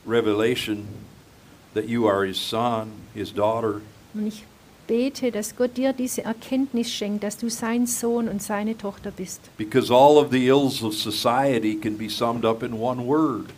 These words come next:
Speaker 2: Denn das kann alles mit, mit einem Wort, äh, zusammengefasst werden.
Speaker 1: All of the ills of society.
Speaker 2: Die ganzen Krankheiten, äh,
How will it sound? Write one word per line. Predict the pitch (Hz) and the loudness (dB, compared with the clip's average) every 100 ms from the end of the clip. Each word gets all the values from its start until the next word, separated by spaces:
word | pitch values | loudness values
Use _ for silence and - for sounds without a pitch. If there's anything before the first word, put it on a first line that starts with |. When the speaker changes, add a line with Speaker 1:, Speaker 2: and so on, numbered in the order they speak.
| - - - - - - - - | -20 -20 -20 -20 -20 -14 -14 -4
Speaker 2:
Denn | 214 | -2
das | 214 220 - | 0 -2 -2
kann | 247 | -2
alles | 240 240 269 262 240 | 2 2 2 0 0
mit, | 240 240 | 0 0
mit | 240 - | -2 0
einem | 233 269 262 | 0 2 2
Wort, | 220 233 - - | 0 0 -6 -6
äh, | 226 226 | -2 -2
zusammengefasst | 226 220 240 247 220 220 190 - 190 | -4 -4 0 0 -2 -4 -6 -6 -2
werden. | 185 | 2
Speaker 1:
All | 120 147 | 4 4
of | 131 | 4
the | 139 | 2
ills | 147 151 117 | 4 4 2
of | 117 107 | -4 -6
society. | 110 - 120 110 92 - | -10 -6 -6 -6 -8 -4
Speaker 2:
Die | 233 | -2
ganzen | 240 254 311 - 285 269 254 - - - | 0 0 0 0 2 2 0 -10 -18 -8
Krankheiten, | - 240 320 320 262 226 226 226 220 - | 0 4 4 2 2 2 2 0 -2 -4
äh, | 220 220 214 | -2 -2 -2